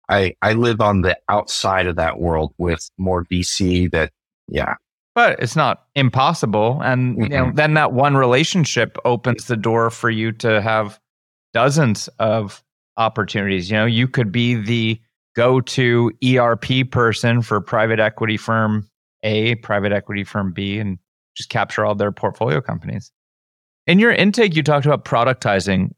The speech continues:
Speaker 2: Could you maybe explain a little bit more what,
Speaker 1: Yeah.
Speaker 2: what you were looking to get out of that?
Speaker 1: Yeah.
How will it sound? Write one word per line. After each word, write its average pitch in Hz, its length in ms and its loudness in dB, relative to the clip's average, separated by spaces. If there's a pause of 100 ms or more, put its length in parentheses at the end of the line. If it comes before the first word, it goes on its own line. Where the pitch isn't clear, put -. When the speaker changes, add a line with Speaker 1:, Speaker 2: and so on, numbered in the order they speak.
(140)
Speaker 2:
Could 147 160 -2
you 165 200 0
maybe 165 280 2
explain 135 380 -2
a 131 60 2
little 123 160 2
bit 120 160 0
more 113 420 2 (320)
what, 127 160 4
Speaker 1:
Yeah. 147 240 0 (220)
Speaker 2:
what 120 180 -2
you 123 80 -2
were 120 120 2
looking 113 300 0
to 110 60 0
get 107 160 4
out 113 140 2
of 117 80 0
that? 139 220 0 (340)
Speaker 1:
Yeah. 127 360 0